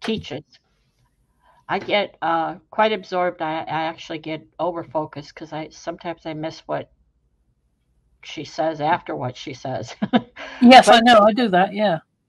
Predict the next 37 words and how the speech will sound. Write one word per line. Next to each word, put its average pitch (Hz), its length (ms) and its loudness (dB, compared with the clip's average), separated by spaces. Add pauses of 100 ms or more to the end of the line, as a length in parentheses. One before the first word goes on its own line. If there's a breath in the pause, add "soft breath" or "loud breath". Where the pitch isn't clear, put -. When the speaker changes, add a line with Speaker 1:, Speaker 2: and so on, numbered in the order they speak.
Speaker 1:
Yeah, 196 540 4
I 202 160 -2
get 208 280 -10
focused 202 440 -2
on 185 120 0
something 190 400 -2
she - 180 -10
said, 208 380 6
and 180 180 -4
then 180 140 -4
I 185 100 -4
don't 185 260 2
hear 180 240 -6
the 170 80 -12
rest 190 140 4
Speaker 2:
Yeah, 269 80 10
I 185 40 6
Speaker 1:
of 240 60 6
it. 240 60 0
Speaker 2:
start - 320 6
thinking 285 300 6
about 196 300 10
that, 202 200 6
and 208 140 4
then 226 100 6
she's 226 260 -2
sort - 220 4
of - 80 -4
five 240 240 8
minutes 233 300 0
down 220 240 6
the 214 80 2
road, 233 240 6
and 202 80 0
I'm 190 100 0
going, 175 180 0
"What?" 320 220 -2